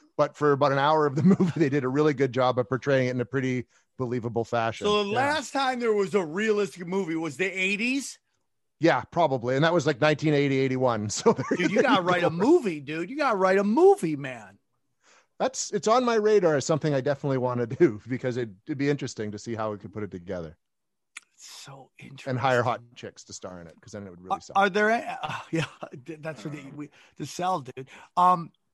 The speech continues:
Speaker 2: do you, are there, I, have you seen, like, s-, an-, animal spirits, animal ghosts, demon dogs, or anything like that?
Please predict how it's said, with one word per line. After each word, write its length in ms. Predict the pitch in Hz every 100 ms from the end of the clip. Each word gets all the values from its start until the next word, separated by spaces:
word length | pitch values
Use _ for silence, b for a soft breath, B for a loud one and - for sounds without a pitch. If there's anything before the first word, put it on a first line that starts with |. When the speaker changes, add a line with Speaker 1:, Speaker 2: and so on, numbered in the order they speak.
| _ _ _ _ _ _ - 127
Speaker 2:
do 120 | 156
you, 60 | 208
are 160 | 190 202
there, 340 | 254 277 -
I, 80 | 180 190 220
have 120 | 208
you 140 | 220
seen, 480 | - 254 247 226 190 B B B -
like, 260 | 180 180
s-, 300 | 147 - - - -
an-, 360 | 190 196 208 240
animal 420 | 180 180 214 226 202
spirits, 640 | - 240 233 233 220 -
animal 420 | 139 180 190 202
ghosts, 460 | 151 202 208 185 -
demon 540 | 127 160 180 190 190
dogs, 640 | 175 180 185 190 190 151
or 100 | 147
anything 420 | 139 160 151 170 165
like 260 | 151 131
that? 420 | 131 127 156 156